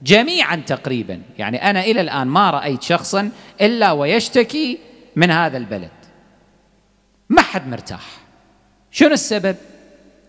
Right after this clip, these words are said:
هنالك سبب أساسي، علة أساسية، وهو تفكك المجتمع. المجتمع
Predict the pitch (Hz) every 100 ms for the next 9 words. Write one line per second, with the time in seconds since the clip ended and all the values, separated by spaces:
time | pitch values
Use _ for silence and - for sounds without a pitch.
0 | _ _ _ - 160 269 262 - - -
1 | 247 185 - 156 135 208 240 208 - 113
2 | 92 - - - _ _ _ - 156 277
3 | 285 226 180 196 190 202 185 - 185 170
4 | 160 160 - - 156 185 233 226 185 160
5 | 254 254 - 226 208 190 151 135 - 143
6 | 123 104 - - - - _ _ _ _
7 | _ 175 175 175 226 269 - 269 247 226